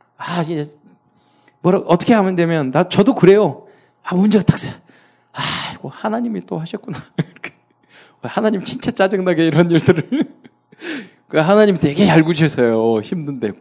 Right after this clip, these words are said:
또 주고 또 주고. 진짜 나를 괴롭히는 프로그램을 그렇게 많이 가지고 시-, 계시는지 몰라. 이런 생각할 때 계속 괴롭혀, 프로그램이. <laughs> 끝나지를 않아. 그러니까 그때마다 뭐냐면, "아이, 그래, 하나님이 제일 세니까 하나님 마음대로 하세요."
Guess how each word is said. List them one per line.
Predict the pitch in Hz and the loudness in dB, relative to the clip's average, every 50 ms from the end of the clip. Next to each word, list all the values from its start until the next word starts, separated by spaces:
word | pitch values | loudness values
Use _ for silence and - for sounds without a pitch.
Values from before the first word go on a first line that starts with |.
| - 120 113 _ | -12 -14 -10 _
또 | - 147 160 156 | 0 2 2 2
주고 | - - - - 123 | -2 -2 -2 -2 2
또 | - 160 156 175 | 4 4 4 4
주고. | 170 156 135 - - - - _ _ _ _ | 4 2 -2 -2 -6 -18 -20 _ _ _ _
진짜 | - 127 175 214 214 202 | -4 -4 0 4 6 6
나를 | 175 160 131 143 143 185 240 226 | 6 4 2 2 2 2 2 4
괴롭히는 | - - 160 208 247 240 - 240 240 | 4 4 4 4 4 4 2 0 2
프로그램을 | - - - 320 269 285 262 240 233 247 | 0 0 0 2 2 2 0 0 0 -2
그렇게 | - - - - - - - | -4 -6 -4 -4 -4 0 2
많이 | 254 233 233 226 | 2 2 2 4
가지고 | 196 196 175 160 160 151 139 | 4 4 4 4 -2 -4 -4
시-, | - 143 131 | -4 -6 -4
계시는지 | - 143 131 127 131 123 113 117 | -2 -2 -2 0 -2 -2 -4 -4
몰라. | 104 104 104 98 101 98 - - - - _ _ _ | -6 -6 -6 -6 -8 -10 -10 -14 -20 -20 _ _ _
이런 | 156 156 170 - | 2 4 4 2
생각할 | - 143 123 143 143 135 120 131 | 2 -2 -2 0 -2 -2 -4 -4
때 | - - 123 117 - - - - - _ _ | -2 -2 -2 -2 -2 -6 -20 -20 -20 _ _
계속 | 392 - - - - 339 247 | 2 2 2 0 -2 2 2
괴롭혀, | - - 180 151 160 - - 143 | 4 4 4 2 2 0 0 0
프로그램이. | - - - 175 143 147 135 127 113 104 110 117 113 - _ _ _ _ _ _ _ _ _ - | 0 0 -2 -2 -2 -2 -4 -4 -2 -2 -4 -4 -6 -14 _ _ _ _ _ _ _ _ _ -14
<laughs> | - - 302 247 - | -8 -8 -8 -8 -4
끝나지를 | - - 226 254 262 196 247 196 180 - | -4 0 2 4 4 4 4 4 4 4
않아. | 285 240 170 160 156 165 170 170 139 123 117 113 - - _ _ | 4 6 4 4 4 4 4 2 2 0 -2 -4 -10 -20 _ _
그러니까 | - - 139 135 139 - - 123 110 - - - - - _ _ _ | -8 -6 -6 -6 -6 -4 -6 -6 -6 -6 -16 -20 -20 -20 _ _ _
그때마다 | - 196 - 220 208 185 170 156 | -2 4 4 4 4 6 4 4
뭐냐면, | 143 135 131 127 123 123 123 117 110 110 | 4 4 2 2 2 0 0 -2 -2 -6
"아이, | - - - 151 - - | -10 -10 -10 -10 -10 -12
그래, | - - 160 151 | -12 -12 -8 -8
하나님이 | 147 147 143 147 147 151 147 139 131 127 | -6 -4 -2 -2 -2 -2 -2 -6 -6 -2
제일 | - 139 139 151 | 2 2 2 2
세니까 | 147 - 190 196 196 170 - - 151 | 4 4 4 4 4 2 -2 0 -2
하나님 | 165 185 185 175 156 | 0 0 0 -2 0
마음대로 | 139 139 156 165 160 147 | -2 -2 -2 -2 -4 -4
하세요." | 147 156 156 160 147 110 110 | -4 -4 -2 -2 -2 -2 -4